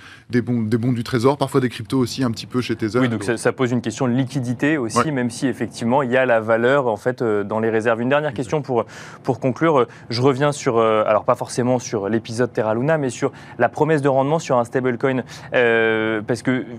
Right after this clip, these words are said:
Speaker 2: finalement, quand on regarde le rôle même du stablecoin, euh, on a l'impression que ça n'est qu'un pont ou qu'une réserve de valeur.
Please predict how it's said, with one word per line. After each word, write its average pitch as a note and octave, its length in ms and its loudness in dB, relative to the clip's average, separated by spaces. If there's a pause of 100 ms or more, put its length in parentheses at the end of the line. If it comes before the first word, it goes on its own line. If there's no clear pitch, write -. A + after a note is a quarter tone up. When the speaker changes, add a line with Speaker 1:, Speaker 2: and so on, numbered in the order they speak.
(100)
Speaker 2:
finalement, C#3 420 0
quand D3 160 -2
on C3+ 60 -2
regarde A#2+ 160 2
le B2 80 2
rôle D3 240 4
même D3 240 0
du A#2+ 60 -6
stablecoin, C3 540 0
euh, A#2+ 300 0
on A#2 160 0
a A#2 60 2
l'impression B2 260 -2
que C#3+ 80 -6
ça C#3 80 0
n'est A#2 120 0
qu'un A#2+ 140 2
pont E3 320 -2
ou A#2+ 100 -6
qu'une A#2+ 160 -4
réserve B2 340 2
de B2+ 80 0
valeur. C#3 340 2